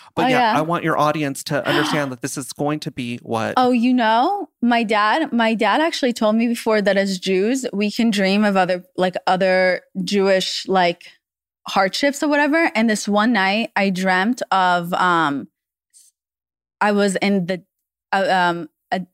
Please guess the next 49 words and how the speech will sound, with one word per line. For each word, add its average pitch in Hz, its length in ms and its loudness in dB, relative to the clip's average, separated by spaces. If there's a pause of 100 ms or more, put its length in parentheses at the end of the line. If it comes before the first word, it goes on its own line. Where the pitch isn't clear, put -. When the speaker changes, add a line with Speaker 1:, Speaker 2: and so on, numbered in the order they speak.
(100)
Speaker 2:
something 214 280 0
called 202 260 0
Death 180 280 0
Valley 226 440 2
or - 80 -4
something 202 240 0
like 180 260 2
that. 196 420 0 (440)
And 196 380 2
it 196 60 0
was, 190 300 0 (120)
uh, 175 140 4
mortifying. 285 800 2 (100)
And, 196 540 0
uh, 170 560 2 (200)
I 208 100 2
was 202 160 0
so 202 300 2
confused. 220 680 -2 (480)
And 202 540 2
it - 80 0
was, 202 180 0
um, 190 200 -4
obviously, 185 840 2
uh, 165 280 0 (180)
well, 311 120 2
actually, 466 240 0
I've 302 60 2
been 427 100 -2
having 523 220 2
nightmares, 247 480 0
like, 247 180 0
the 240 60 -4
past 208 220 0
couple 320 200 0
of 254 80 0
days, 190 300 0
but 233 160 0
it's - 220 0
not 339 120 2
nightmares 240 480 2
'cause 214 160 -2
I 202 100 4
don't 214 180 2
even 214 140 0
take 202 200 -2
it - 220 -4
that 175 180 0
seriously. 208 500 -2